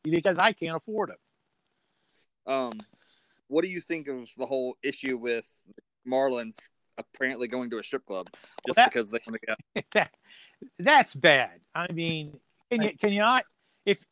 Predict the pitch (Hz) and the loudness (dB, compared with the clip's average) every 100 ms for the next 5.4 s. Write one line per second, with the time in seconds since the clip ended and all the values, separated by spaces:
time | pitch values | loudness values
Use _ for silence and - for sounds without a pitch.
0 | _ 190 208 220 202 269 214 - 208 208 | _ 0 0 0 -4 0 -2 -2 -4 -2
1 | 196 180 165 170 165 156 139 143 - 135 | -4 -6 -8 -8 -6 -8 -6 -10 -6 0
2 | 175 180 - 160 - 151 139 151 143 190 | 0 0 0 0 2 2 2 -4 0 0
3 | 196 156 - 117 127 110 - _ _ _ | 2 -2 -4 -4 -4 -4 -8 _ _ _
4 | _ 214 - - 156 175 214 208 160 - | _ -10 -10 -6 6 6 6 0 -4 -2
5 | 175 190 208 202 | 2 4 2 0